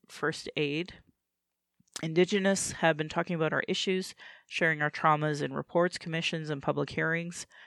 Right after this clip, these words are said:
just so it can be regularly disregarded. No more. Honor our words. Honor the treaties. Listen to politicians in their policies and platforms. If they don't recognize marginalized people in their budget with Gender Equity Plus, if they're cutting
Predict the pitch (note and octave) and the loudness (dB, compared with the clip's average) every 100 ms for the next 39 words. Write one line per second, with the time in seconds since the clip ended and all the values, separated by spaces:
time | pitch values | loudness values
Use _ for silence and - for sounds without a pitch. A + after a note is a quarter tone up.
0 | - - B3+ - F3+ - E3 D#3+ D3+ D3 | -10 -2 0 4 2 2 -2 2 2 2
1 | E3 D#3 D#3 C#3 D3 - D3 - B2+ - | 2 2 0 0 -2 -2 -2 2 2 2
2 | - - - E3+ E3 D#3 C#3+ - - _ | -6 -8 -2 0 0 0 -2 -6 -20 _
3 | - D#3 E3+ E3+ - D3+ D3+ C#3 C#3 C3 | 2 6 6 6 4 4 4 2 0 -2
4 | - - - - E3 E3+ F3+ D#3+ - D3 | -4 -14 -16 -2 4 4 4 0 -4 -4
5 | C#3 - - - - E3+ F3 F#3 E3+ F3+ | -4 -6 -10 -16 -4 -2 0 -4 -2 4
6 | E3 E3 D#3+ - C#3+ B2+ - - - _ | 4 4 0 -2 -6 -8 -14 -20 -20 _
7 | D3 D3+ - D#3+ D#3 D#3 C#3+ D3 C#3 D3+ | -4 -2 2 6 6 4 -4 -4 2 2
8 | D3+ C3+ A2+ - - _ _ _ D#3+ F3 | 2 -4 -6 -12 -16 _ _ _ -2 4
9 | F#3 F#3 F3 F#3 F#3 F3+ F3+ E3+ E3 D#3+ | 6 6 6 4 4 6 6 6 4 4
10 | F3 D#3+ D3+ - E3 D#3+ D3+ C#3 C3 C#3+ | -2 -2 -4 -6 0 2 2 0 2 6
11 | D#3+ F3+ F3 - D#3 - C#3+ D3 C#3+ - | 6 6 0 -2 -6 -2 0 2 2 0
12 | C#3+ C3+ - E3+ F3 F3+ - - D3+ - | -2 -4 2 8 10 8 2 -8 -6 -4
13 | C#3+ - - D#3 D#3+ D#3 | -4 -2 2 2 2 -2